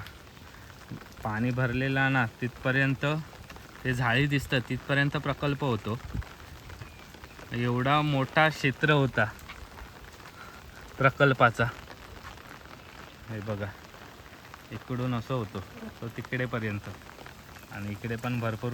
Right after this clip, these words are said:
पाणी आहे. आता कोण काय कांडाळ वगैरे टाकूच्या पेचात नाही पडत,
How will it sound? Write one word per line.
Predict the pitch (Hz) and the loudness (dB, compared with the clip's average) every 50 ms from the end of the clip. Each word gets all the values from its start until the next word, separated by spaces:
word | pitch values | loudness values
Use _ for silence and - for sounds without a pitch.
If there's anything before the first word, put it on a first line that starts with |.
| 113 | 0
पाणी | - 113 113 113 110 107 | 0 0 2 2 0 0
आहे. | 101 95 - - - - - - - - - - - - - - | -2 -4 -8 -14 -18 -18 -18 -18 -18 -18 -18 -18 -18 -14 -10 -8
आता | 104 110 - - - 139 | -6 -6 -4 0 0 0
कोण | 135 - 143 143 143 143 | 0 0 0 0 0 2
काय | 139 139 143 151 151 147 - - - - - - - - - - - - | 2 2 4 2 2 0 -6 -14 -18 -16 -16 -18 -18 -18 -18 -12 -4 0
कांडाळ | 131 127 127 135 139 143 147 143 | 2 4 6 8 10 10 10 10
वगैरे | 143 143 143 151 147 151 | 8 6 4 4 4 4
टाकूच्या | 143 143 131 - - 147 143 151 139 | 4 4 2 2 2 -2 0 0 -2
पेचात | - - 139 135 - - 147 - 165 | 0 2 0 0 2 0 0 2 4
नाही | 156 139 135 | 4 4 4
पडत, | 131 127 123 127 135 | 4 6 6 6 4